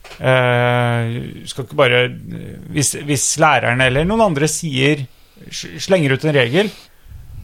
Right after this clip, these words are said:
så skal du ikke bare godta den. Eh, da kan du spørre, høflig og greit, eh, hvorfor? Hvorfor er denne regelen sånn?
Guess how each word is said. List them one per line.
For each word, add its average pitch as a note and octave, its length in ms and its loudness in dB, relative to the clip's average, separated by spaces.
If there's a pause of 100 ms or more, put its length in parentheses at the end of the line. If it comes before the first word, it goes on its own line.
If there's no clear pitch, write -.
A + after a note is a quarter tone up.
(240)
så - 180 -6
skal C#3+ 140 0
du G#2 60 -6
ikke D#3 140 -4
bare E3+ 140 2
godta E3 340 2
den. G3+ 120 -2 (160)
Eh, E3 580 2 (100)
da D#3 160 2
kan F#3+ 180 -2
du G3 140 2
spørre, F#3+ 380 2 (640)
høflig C#3 440 2
og G#3 60 0
greit, - 400 0 (320)
eh, E3+ 480 2 (240)
hvorfor? C#3+ 400 0 (560)
Hvorfor G#3 340 2
er G3 160 4
denne E3+ 220 2
regelen C#3 360 2
sånn? A#3+ 200 -2